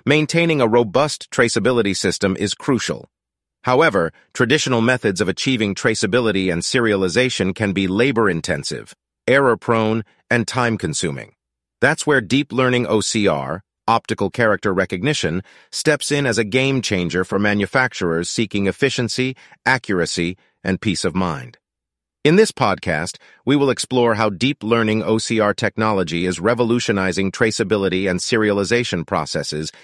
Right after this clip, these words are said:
in the manufacturing industry, specifically for pharmaceutical and food and beverage products. Whether you are a manufacturer looking to enhance your operations or an industry professional curious about adopting this innovative solution,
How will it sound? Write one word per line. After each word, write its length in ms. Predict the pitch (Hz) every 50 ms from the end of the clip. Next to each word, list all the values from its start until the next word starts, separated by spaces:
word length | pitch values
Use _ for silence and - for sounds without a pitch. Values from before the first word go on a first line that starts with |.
| - -
in 120 | - 107 113
the 80 | 107
manufacturing 800 | 107 107 107 104 98 92 - - 104 98 - - - 80 76 76
industry, 560 | 76 76 73 76 - - - 78 67 60 _ _ _ _ _ _ _ -
specifically 640 | - - 117 117 - 147 143 131 123 - 113 107 101
for 140 | - 107
pharmaceutical 760 | - - 123 113 110 104 95 - 135 135 117 117 - 120 113 110
and 140 | 92 90
food 320 | - - 127 127 120 117 107
and 160 | 95 90 78
beverage 360 | 113 120 107 92 92 76 -
products. 600 | - - 85 76 71 - - - - - - - _ _ _ _ _ _ _ _ _ _ _
Whether 240 | - 117 139 131 135
you 200 | 131 123 135 127
are 120 | 120 117 110
a 60 | 104
manufacturer 920 | 110 117 113 113 104 95 - - 120 120 120 - - 110 98 92 98 104
looking 320 | 104 110 107 - 110 104
to 160 | - - 98
enhance 440 | 90 82 82 104 123 123 123 117 -
your 140 | 110 101 101
operations 880 | 98 98 98 - 92 95 110 127 131 - - 90 82 90 98 95 - - _ _ _ _ _ -
or 160 | 120 123 123
an 80 | 117 123
industry 520 | - - 143 143 135 131 - - 123 113 -
professional 580 | - 110 - - 123 117 - - 123 110 101
curious 560 | - - - - 175 165 147 117 98 101 -
about 260 | - 98 87 101 95 90
adopting 580 | 92 85 123 120 131 135 - - 90 80 85
this 200 | 80 85 - - -
innovative 520 | 110 110 107 92 90 95 90 87 85 -
solution, 580 | - 104 101 120 143 131 - - 73 67 67